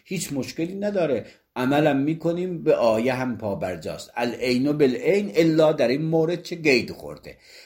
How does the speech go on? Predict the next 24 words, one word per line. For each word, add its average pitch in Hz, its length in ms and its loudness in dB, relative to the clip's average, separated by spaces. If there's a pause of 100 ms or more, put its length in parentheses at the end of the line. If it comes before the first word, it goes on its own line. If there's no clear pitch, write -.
(160)
ولی 226 220 0
بعضی 220 680 2
از 202 200 -4
فقها 208 720 -4 (360)
اگر 160 280 2
این 151 300 0
گونه 156 280 2
تحلیل 120 540 -4
کردن 104 580 -4
که 110 160 -10
نه، 135 380 0 (360)
این 170 380 2
روایات 113 560 2
اومده 110 300 -4
آیه 104 300 -2
رو 104 100 -4
نسخ 101 400 -6
کرده، 113 440 -2
اون 175 160 2
موقع 107 420 2
دیگه 135 380 -2 (280)
منشأ 101 840 0 (320)
این 98 380 -6
که 95 360 -4